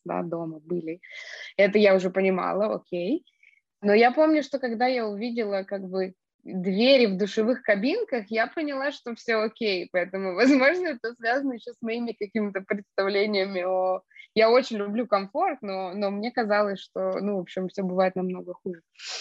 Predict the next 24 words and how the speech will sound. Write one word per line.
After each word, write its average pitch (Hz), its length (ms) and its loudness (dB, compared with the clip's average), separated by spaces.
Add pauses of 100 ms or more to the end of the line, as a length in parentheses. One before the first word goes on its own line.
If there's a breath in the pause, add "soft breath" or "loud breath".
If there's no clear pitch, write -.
(380 loud breath)
Вот. 196 220 4
Но 220 80 4
это 247 200 4
про 214 140 2
бытовые 202 460 4
какие-то 185 380 -6
условия. 254 440 2
Но, 220 200 -2 (140)
конечно, 277 480 2
да, 277 180 4
Масса, 196 260 -2
это 240 200 -2
было 233 220 -2
очень 220 220 -6
интересно. 220 640 0 (880)
Я 220 760 4 (540)
попробую 208 560 2
как-то 196 320 -4
вычленить 196 600 -6
самые 202 280 0
интересные 196 920 -4
ситуации. 214 1120 -2
И, 208 380 -6
по-моему, 277 880 -4